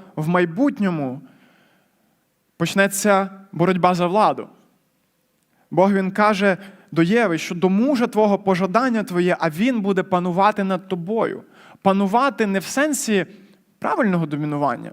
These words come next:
Панувати в сенсі насильницького, можливо, домінування. Того, що не було прийнято до того часу, поки люди жили в мирі з Богом і між собою. Боротьба за владу. І не лише між чоловіком і жінкою, але і між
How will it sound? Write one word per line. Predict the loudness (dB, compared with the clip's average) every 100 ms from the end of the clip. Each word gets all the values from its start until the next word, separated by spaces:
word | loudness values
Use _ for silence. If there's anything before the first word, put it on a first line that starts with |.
| _
Панувати | -4 0 2 2 0
в | -2
сенсі | -2 -2 0 -2 -2 -8 -20 -20 _ _ _ _ _
насильницького, | -10 -4 -2 0 -2 -2 -4 -4
можливо, | -4 -4 -4 -4
домінування. | -6 -8 -10 -10 -12 -12 0
Того, | 2 2
що | -2 -2 2 2 0 -8 -20 -20 -6
не | -4
було | -2 -2 0 0 0
прийнято | -2 -4 -2 -2 -2 0 0 0
до | -2
того | -2 0 0
часу, | 2 0 0 -4
поки | -6 -4 -4
люди | -2 -2
жили | -2 -4
в | -2
мирі | -2 -2
з | 0
Богом | 0 0 -2
і |
між | -4 -6
собою. | -8 -6 -4 -4 -8 _ _ _ -20 -20 -8
Боротьба | 0 2 2 2 0
за | 0
владу. | 0 2 2
І | 0
не | 0
лише | -2 -2
між | -2 -2
чоловіком | -2 -2 -2 0
і | 0
жінкою, | -2 -2 0 0
але | 0 0
і | 0 0
між | 0 0